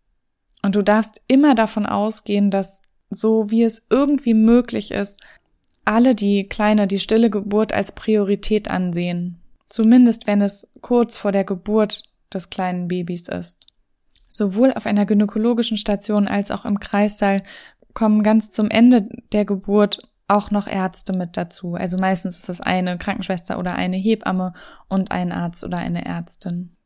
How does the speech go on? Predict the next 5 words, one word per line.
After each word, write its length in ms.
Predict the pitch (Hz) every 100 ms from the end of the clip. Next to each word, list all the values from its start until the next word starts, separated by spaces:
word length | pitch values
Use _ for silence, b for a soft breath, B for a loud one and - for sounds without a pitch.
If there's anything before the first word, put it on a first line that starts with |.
| _ _ _ _ _ 208
Eine 180 | 196
Geburt 560 | 196 202 - 233 254 - _ _
in 120 | 202
diesem 240 | 202 233 233
Schwangerschaftszeitraum 1500 | 226 220 226 226 208 - - - 208 208 196 202 202 202